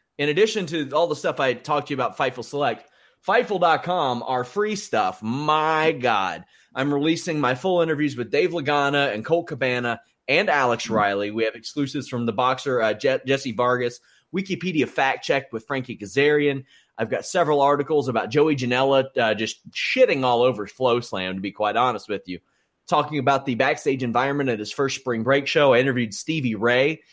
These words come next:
Speaker 1: He talks a potential wrestling return. We've got Luke Sanders, Becky Lynch's boyfriend, talking about that dynamic, that relationship,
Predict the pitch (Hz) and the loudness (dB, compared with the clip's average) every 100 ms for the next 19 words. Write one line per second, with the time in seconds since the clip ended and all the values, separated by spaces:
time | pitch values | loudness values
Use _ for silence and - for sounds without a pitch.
0 | _ - 143 143 131 131 - - 131 131 | _ -10 -2 -2 -2 -4 -8 -6 -6 -4
1 | 110 123 127 - 139 110 104 - 156 165 | 0 0 0 -2 -2 -2 -6 -2 0 0
2 | 170 165 _ _ _ _ _ 127 123 123 | 0 -6 _ _ _ _ _ -6 0 0
3 | 147 170 - 165 151 151 110 113 113 131 | 2 0 0 2 2 4 0 -2 -2 -2
4 | 135 123 143 143 98 120 110 113 113 113 | -2 -2 -2 -4 -2 0 0 -2 -4 -2
5 | 139 - 156 127 104 131 165 135 127 123 | -2 0 0 2 2 0 0 0 0 0
6 | 117 110 110 113 147 180 170 123 107 - | -2 -2 -2 0 2 2 2 2 0 -2
7 | 101 - 104 | -10 -2 -2